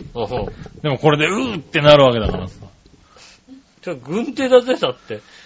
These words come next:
Speaker 2: <laughs>
Speaker 1: 軍手、しかもなんか、イボイボとかついてないからさ、これさ。
Speaker 2: うん。
Speaker 1: ねえ、なんか、十個で、なんか二百円ぐらいのやつじゃないのこれ。
Speaker 2: いやいやいや、ちゃんとこれも。
Speaker 1: で、で、釘だろ、だって。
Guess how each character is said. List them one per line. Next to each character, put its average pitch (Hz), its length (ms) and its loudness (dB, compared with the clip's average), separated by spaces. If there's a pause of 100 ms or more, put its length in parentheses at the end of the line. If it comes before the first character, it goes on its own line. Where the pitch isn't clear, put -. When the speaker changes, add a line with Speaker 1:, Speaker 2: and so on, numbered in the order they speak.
(140)
Speaker 2:
<laughs> - 360 0
Speaker 1:
軍 285 240 -6
手、 262 180 -4
し - 100 -8
か 311 100 0
も 208 100 0
な 180 80 2
ん 160 40 2
か、 156 120 0
イ 170 100 -4
ボ 254 160 2
イ 285 60 -2
ボ 285 100 -4
と 311 100 -4
か 247 100 2
つ 160 80 -10
い 202 120 -10
て 180 80 -4
な 175 100 4
い 160 40 4
か 147 80 0
ら 131 120 0
さ、 - 120 -4
こ 135 100 -6
れ 127 60 -6
さ。 123 300 -4 (160)
Speaker 2:
う 135 60 -2
ん。 113 400 -4
Speaker 1:
ね 139 440 -2 (460)
え、 - 20 -20
な 147 120 -6
ん 131 40 -14
か、 104 300 -6 (840)
十 226 200 -6 (160)
個 208 160 -4
で、 131 380 -6 (560)
な 135 160 -10
ん 123 40 -10
か 113 80 -6
二 127 140 -10
百 180 220 -2
円 190 100 -2
ぐ 185 100 -2
ら 160 100 0
い 131 40 -8
の 117 60 -8
や 110 60 -8
つ 107 60 -20
じ - 80 -12
ゃ 113 40 -8
な 143 120 -6
い 113 40 -6
の 110 100 -12
こ 95 80 -16
れ。 90 60 -16
Speaker 2:
い 101 380 -4
や 156 140 8
い 147 40 6
や 120 340 4
い - 40 0
や、 107 40 -4
ち 123 100 -2
ゃ 127 60 2
ん 120 40 -2
と 120 60 -4
こ 131 140 0
れ 131 80 4
も。 127 80 0
Speaker 1:
で、 123 220 4
で、 - 40 -
釘 190 300 -6
だ 262 120 8
ろ、 247 100 2
だ 143 100 -2
っ 107 60 -6
て。 101 40 -20